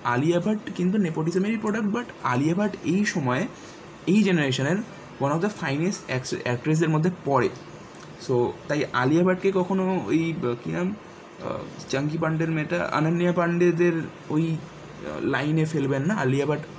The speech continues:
যথেষ্ট ভালো actress, যদিও নেপোটিজমের tag আছে, তাও তো কিছু বলবেন না। <laughs> এটা, আহ, ট্যালেন্টের সাথে নাইনসাফি, কারণ আলিয়া ভাটের talent আছে, acting talent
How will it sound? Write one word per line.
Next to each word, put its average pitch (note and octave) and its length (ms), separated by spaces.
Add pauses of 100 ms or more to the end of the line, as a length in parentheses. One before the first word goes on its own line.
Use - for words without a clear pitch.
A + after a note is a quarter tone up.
(100)
যথেষ্ট B2+ 400
ভালো C3 200
actress, C3 420 (600)
যদিও D3 240
নেপোটিজমের D3 640
tag C#3 200 (180)
আছে, F3+ 500
তাও C3+ 280 (640)
তো A#1+ 140 (320)
কিছু A3 160
বলবেন B2+ 280
না। A3+ 140 (340)
<laughs> C#3 300
এটা, D3+ 380
আহ, C3 160 (1000)
ট্যালেন্টের G3 600
সাথে E3 580
নাইনসাফি, C#3 520
কারণ D3+ 160
আলিয়া B2+ 240
ভাটের C#3+ 180
talent C#3 300
আছে, B2+ 300
acting B2+ 260
talent C#3+ 240